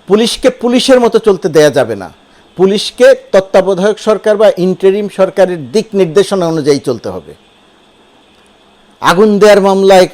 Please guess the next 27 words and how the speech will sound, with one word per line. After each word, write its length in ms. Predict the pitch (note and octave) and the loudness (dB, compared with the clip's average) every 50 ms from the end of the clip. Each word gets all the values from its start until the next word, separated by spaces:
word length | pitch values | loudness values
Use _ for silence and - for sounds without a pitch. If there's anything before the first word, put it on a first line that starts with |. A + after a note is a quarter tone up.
| - _ - | -8 _ -2
কোনো 160 | F#3+ G3 G3 | 0 0 2
মন্ত্রীকে 440 | F#3 F#3+ F#3+ F3+ - - D3+ D3+ D#3+ | 2 0 -2 -2 -4 -6 -6 -4 -2
গ্রেপ্তার 380 | D3 D#3+ D#3 - - D#3 C3+ - | 0 0 -2 -2 -2 -4 -2 -2
করা 180 | C#3+ C3 C3 | -2 -2 -2
যাবে 220 | A2+ C3+ B2 C3 A#2+ | -2 -2 -4 -2 -2
না, 60 | B2+ | -2
মন্ত্রীকে 460 | C#3 E3 F3+ E3 - F3+ E3+ - G3 | -2 -4 -4 -4 -6 -6 -2 0 0
গ্রেপ্তার 400 | D#3 F3+ F3+ E3+ - - F#3 E3 | 0 0 -2 -2 -2 -2 -4 -2
করতে 280 | - F#3+ F3 - - F#3 | -2 -4 -6 -4 -2 -2
হবে 140 | F#3 G3+ | -2 -2
তার 140 | F#3 G3+ F3+ | -2 -2 -2
মন্ত্রণালয়ের 800 | D#3 D3 E3 F#3 F#3 - F#3 F#3 F3+ F3+ F3+ F3 F3 E3+ D3+ A#2+ | -2 0 -2 -2 -2 0 0 0 2 2 4 4 2 2 2 2
দুর্নীতির 440 | C#3+ F#3+ F#3 F3+ E3+ D3+ - D3+ C3 | 2 2 2 2 0 -4 -4 -4 -4
অভিযোগে। 380 | A2+ A#2+ G#2 F#2 F2+ D#2+ - D2+ _ _ _ _ _ _ _ _ _ _ _ _ _ _ _ _ _ _ _ _ _ _ _ _ _ _ _ _ _ - - _ _ _ _ - | -4 -6 -8 -12 -14 -16 -16 -20 _ _ _ _ _ _ _ _ _ _ _ _ _ _ _ _ _ _ _ _ _ _ _ _ _ _ _ _ _ -20 -20 _ _ _ _ -2
মন্ত্রীকে 420 | D3+ F#3 G3 F#3 - G3 E3 A3+ | 0 0 0 0 0 0 2 2
গ্রেপ্তার 380 | F#3 D#3+ G3 F#3+ - - G3+ F#3+ | 4 4 2 2 2 0 -2 -2
করা 240 | - G3+ F#3 F#3 F3 | 0 0 0 2 2
হবে, 220 | F#3+ G3 G3+ A3 - - | 0 -2 -2 -4 -6 -4
করতে 260 | F#3+ F#3+ F#3+ - F#3+ | -4 -4 -2 -2 -2
হবে 180 | F#3 G#3 G#3+ F#3 | 0 2 0 0
হুকুম 420 | C#3 E3+ E3 - A3+ G#3+ G#3+ G#3 | 0 -4 -4 -2 -2 -2 -2 -2
দিয়ে 220 | F3+ G#3+ A3 A3 | -4 0 0 0
মানুষ 400 | G3+ E3 C#3+ E3 G3+ A3+ G3+ - | 0 0 0 0 2 0 0 -2
হত্যার, 280 | G3 F#3+ - - E3 C#3 | -4 -6 -4 -2 -2 -2
আহ, 680 | A#2 - _ _ _ _ - A#2+ B2 A#2 G#2 - - A#2 | -2 -4 _ _ _ _ -6 -6 -4 -6 -6 -8 -8 -8
আহ, 260 | A#2 A2 G#2+ - G#2+ | -6 -6 -6 -6 -6
আহ, 140 | A2+ A#2+ | -6 -6